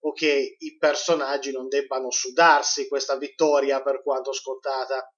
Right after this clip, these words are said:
In questo caso, per esempio, i predoni, venendosi a trovare in una posizione di svantaggio con, eh, limitate opzioni d'attacco, hanno sfruttato meglio le coperture e sono quindi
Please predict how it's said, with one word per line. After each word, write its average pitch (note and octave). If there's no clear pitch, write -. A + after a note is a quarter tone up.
In G#3
questo F3
caso, B3
per E3
esempio, D#3+
i F3+
predoni, D#3+
venendosi F3
a E3
trovare E3
in C#3
una D3+
posizione D#3+
di E3+
svantaggio D3+
con, F3
eh, C#3+
limitate F3
opzioni E3+
d'attacco, A#3
hanno D#3
sfruttato G3
meglio E3
le D3+
coperture F#3+
e -
sono D#3+
quindi D#3+